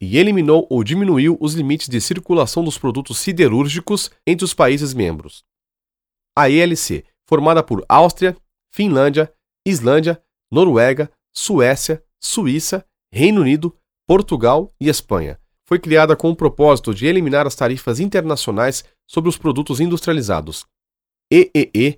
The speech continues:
composta pelos países membros da A L C e da seca. União Europeia. Bloco econômico formado pela maioria dos países da Europa. Consolidou-se em mil novecentos e noventa e um,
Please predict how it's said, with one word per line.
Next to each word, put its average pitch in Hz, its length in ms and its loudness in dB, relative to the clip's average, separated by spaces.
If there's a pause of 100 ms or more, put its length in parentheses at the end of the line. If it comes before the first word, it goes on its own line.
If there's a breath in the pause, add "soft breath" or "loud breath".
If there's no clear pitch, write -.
(160)
composta 151 520 2
pelos 147 240 -4
países 101 420 0
membros 151 320 0
da 113 320 0
A 165 140 4
L 165 200 2
C 160 360 -4 (220 soft breath)
e 160 60 -4
da 160 140 0
seca. - 460 -6 (500)
União 185 440 6
Europeia. 92 560 0 (960)
Bloco 208 380 4
econômico 147 480 2
formado 117 540 0
pela 156 240 -2
maioria 143 420 2
dos - 140 -10
países 117 380 -2
da 127 80 0
Europa. 78 460 -4 (600)
Consolidou-se 156 760 0
em 127 60 -2
mil 160 140 -2
novecentos 143 420 -4
e 131 40 -6
noventa 123 380 -2
e 107 60 0
um, 123 180 -2